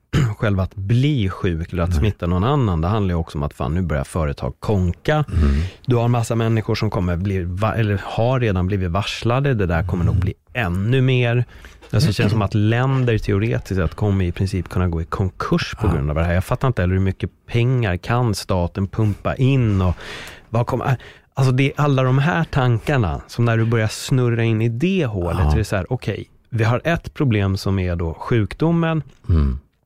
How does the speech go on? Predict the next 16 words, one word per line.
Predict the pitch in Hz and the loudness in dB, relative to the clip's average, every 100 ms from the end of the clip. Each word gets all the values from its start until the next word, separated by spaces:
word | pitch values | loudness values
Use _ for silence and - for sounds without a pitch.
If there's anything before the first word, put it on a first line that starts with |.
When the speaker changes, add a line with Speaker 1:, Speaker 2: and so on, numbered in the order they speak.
| - - | -10 -6
Speaker 1:
Och | - | -2
sen | 127 120 | 0 0
har | 110 | 0
vi | |
ett | 101 101 104 117 | 0 -2 -2 -2
jävla | 135 120 92 123 135 | -2 -2 -2 0 -2
stort | - 104 - - | -2 -4 -4 -4
problem | 104 92 85 87 | -2 0 -2 0
med | 104 | -2
liksom | 101 - | -2 -6
eftereffekten. | - 135 - 101 107 196 - - - 50 - _ _ _ _ - | -4 -4 -4 -4 -2 -2 -4 -8 -8 -8 -10 _ _ _ _ -4
Och | 98 | -2
jag | |
kan | 147 | 0
känna | 139 95 | 0 0
att | 87 | -2